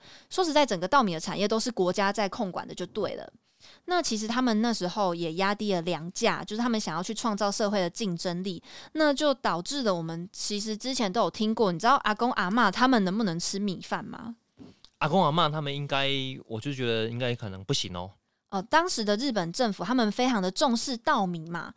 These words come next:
Speaker 2: 对。
Speaker 1: 所以呢，其实农民的收入一直都很底层。那农民其实自己种米，他们是吃不起自己种的蓬莱米的，
Speaker 2: 哦。
Speaker 1: 他们要把米混合这个番薯签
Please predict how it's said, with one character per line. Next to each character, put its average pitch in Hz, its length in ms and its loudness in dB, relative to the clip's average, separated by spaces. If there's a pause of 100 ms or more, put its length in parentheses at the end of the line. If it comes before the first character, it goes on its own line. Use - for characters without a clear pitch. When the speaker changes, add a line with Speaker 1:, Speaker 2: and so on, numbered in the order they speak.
(300)
Speaker 2:
对。 - 140 0
Speaker 1:
所 302 100 6
以 302 100 6
呢， 185 200 4
其 254 100 0
实 320 140 2
农 240 240 4
民 254 180 2
的 214 120 2
收 233 200 2
入 240 140 -2
一 285 100 -4
直 208 120 -8
都 202 180 -2
很 185 220 -6
底 196 240 -12
层。 - 280 -6 (340)
那 285 220 2 (200)
农 233 200 4
民 285 160 6
其 247 160 2
实 240 140 0
自 294 260 0
己 190 160 -4
种 254 240 0
米， 170 120 -4
他 247 120 -4
们 247 140 2
是 277 100 -2
吃 247 300 -4
不 277 160 -2
起 170 180 -4
自 247 160 -6
己 185 120 -4
种 208 240 0
的 170 100 -2
蓬 185 220 -6
莱 175 200 -4
米 190 200 -2
的， - 100 -10 (400)
Speaker 2:
哦。 247 80 0
Speaker 1:
他 254 60 6
们 202 260 6 (240)
要 269 100 -2
把 214 160 2
米 208 400 0 (300)
混 190 260 4
合 180 240 0
这 233 120 -2
个 175 260 4
番 240 300 0
薯 190 200 -2
签 202 460 -2